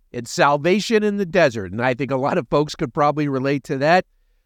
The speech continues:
We have a packed episode. We're gonna do the mailbag in the second segment, and we're gonna give out our midseason awards in the third segment. The first segment, we're gonna deal with Monday night, and hopefully our start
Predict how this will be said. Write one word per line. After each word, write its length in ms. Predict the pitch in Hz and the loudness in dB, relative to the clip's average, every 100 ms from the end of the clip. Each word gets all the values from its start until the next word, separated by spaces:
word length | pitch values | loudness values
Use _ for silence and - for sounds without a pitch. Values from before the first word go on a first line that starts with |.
| - | -6
We 140 | 143 | 2
have 160 | 185 160 | 4 4
a 80 | 143 | 0
packed 420 | - 214 208 - | 0 2 2 2
episode. 680 | 208 185 190 - 202 208 - _ - | 0 2 -2 0 0 0 -2 _ -8
We're 100 | 143 | -2
gonna 160 | 160 | 0
do 140 | 156 170 | 0 0
the 100 | 147 | 0
mailbag 680 | 139 165 190 175 180 202 190 | 0 2 2 4 2 2 0
in 80 | |
the 80 | 147 | -4
second 440 | 123 - 226 190 160 | -4 -2 -2 -2 -6
segment, 480 | - 175 180 226 - _ - | -2 -2 0 -4 -4 _ -6
and 140 | 151 | -4
we're 80 | 147 | -2
gonna 220 | 143 160 | 0 -2
give 240 | 156 220 240 | 0 0 4
out 180 | 240 | 2
our 220 | 170 175 160 | 4 2 2
midseason 720 | 165 233 - - 233 202 202 | 2 0 0 -2 0 2 2
awards 720 | 190 180 220 208 156 147 - _ _ _ | 2 2 4 4 4 0 -12 _ _ _
in 160 | 175 160 | -4 0
the 180 | 165 - - | 0 -2 0
third 260 | 254 254 196 | 4 4 2
segment. 540 | - 147 98 90 80 _ _ _ _ - | 0 0 0 -6 -12 _ _ _ _ -8
The 120 | 131 | -8
first 360 | - 233 240 - | -2 0 0 2
segment, 420 | 240 208 233 214 | 0 2 0 0
we're 140 | 151 | -4
gonna 240 | 139 165 143 | 0 0 0
deal 340 | 127 185 185 | 0 2 2
with 240 | 165 117 | 2 -4
Monday 340 | 131 151 160 160 | -2 -2 0 0
night, 300 | 180 202 202 | 2 2 0
and 80 | 160 | 0
hopefully 500 | 190 262 269 208 185 | 2 2 0 -2 0
our 260 | 180 240 | 4 4
start 500 | 254 - 175 139 139 | 2 -2 2 2 2